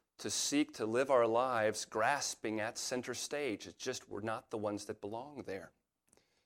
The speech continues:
And so we saw some reasons then from the Apostle John as he's writing this gospel why that's just so accurate. Now, he reminded us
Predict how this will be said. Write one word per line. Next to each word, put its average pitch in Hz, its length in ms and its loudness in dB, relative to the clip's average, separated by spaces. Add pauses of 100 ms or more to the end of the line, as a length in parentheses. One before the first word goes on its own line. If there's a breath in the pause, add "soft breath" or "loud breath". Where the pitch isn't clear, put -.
(420)
And 131 120 2
so 151 140 6
we 131 80 6
saw 180 240 6
some 151 260 4
reasons 120 540 2
then 101 360 -2 (420)
from 143 260 4
the 123 140 0
Apostle 127 420 0
John 127 340 -4
as 98 80 -4
he's 104 200 -2
writing 110 280 2
this 98 160 -2
gospel 110 580 -4 (260 soft breath)
why 117 180 2
that's 131 240 0
just - 260 -6
so - 320 0
accurate. - 560 -10 (1400 soft breath)
Now, 107 80 -4
he 123 160 2
reminded 127 480 6
us - 440 4